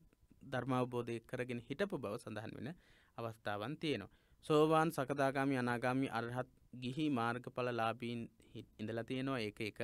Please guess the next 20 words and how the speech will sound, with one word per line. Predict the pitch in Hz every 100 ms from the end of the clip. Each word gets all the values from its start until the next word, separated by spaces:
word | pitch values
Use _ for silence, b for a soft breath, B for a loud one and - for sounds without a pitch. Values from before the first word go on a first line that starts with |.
| -
නිදසුණක්, | 113 113 110 - 156 185 - -
උදාහරණයක්. | 107 110 117 143 165 185 196 b b b
විසාකාව | 139 127 143 143 139 127
වසර | 123 151 139
හතෙන් | 123 - 143 151
සෝවාන්ව | - 127 127 123 127 123 127 -
ඉඳලා | 123 127 165 170 - b b b b _
මේ | 127 117 117 - -
ඊට | - 139 165
පස්සේ | 160 147 - 180
තමයි | 160 151
විවාහ | 143 127 131
ජීවිතයට | 131 123 120 127 117
ඇතුළත් | 107 113 110
වුණා | - 113 110
කියලා | 110 110
සඳහන් | - 120 143 151
වෙන්නේ. | 156 151
සුද්ධෝදන | 135 135 147 139 131
රජතුමා | 120 127 143 143